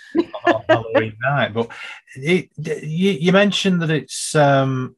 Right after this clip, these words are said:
Speaker 1: a new housing estate. Do you have any idea what was on the, the land before?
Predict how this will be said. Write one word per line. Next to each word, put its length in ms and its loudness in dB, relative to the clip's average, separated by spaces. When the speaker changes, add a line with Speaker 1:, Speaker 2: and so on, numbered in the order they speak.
Speaker 1:
a 60 0
new 260 0
housing 340 0
estate. 500 -4
Do 140 0
you 100 4
have 220 2
any 240 2
idea 460 2
what 280 0
was 160 -6
on 280 -2
the, 320 -2
the 100 -2
land 420 -4
before? 640 0